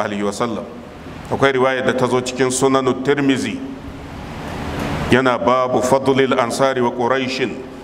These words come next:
Zaid bin Arqam ya ce, "Sami'tu Rasulallah."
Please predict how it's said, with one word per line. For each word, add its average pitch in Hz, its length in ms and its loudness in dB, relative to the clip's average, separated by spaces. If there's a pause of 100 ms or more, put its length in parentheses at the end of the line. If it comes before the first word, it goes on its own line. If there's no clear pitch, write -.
(460)
Zaid 131 280 2
bin 135 160 4
Arqam 139 360 2
ya 131 120 4
ce, 127 160 2
"Sami'tu 135 640 0
Rasulallah." 127 920 0